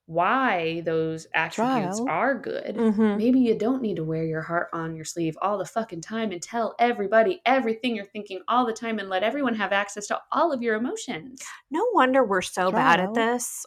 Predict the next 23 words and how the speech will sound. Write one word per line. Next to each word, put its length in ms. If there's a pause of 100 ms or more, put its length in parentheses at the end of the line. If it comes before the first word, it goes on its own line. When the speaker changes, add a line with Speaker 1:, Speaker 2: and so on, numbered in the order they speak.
Speaker 3:
all 220
of 100
us, 460 (420)
because, 720 (340)
so 500 (300)
what 180
we're 120
saying, 460
I 60
think, 420
is 140
that 320
you 200
are 180
attracted 880 (600)
to 640
the 160
things 300
about 240
your 100
partner 680 (460)
that 400
are 600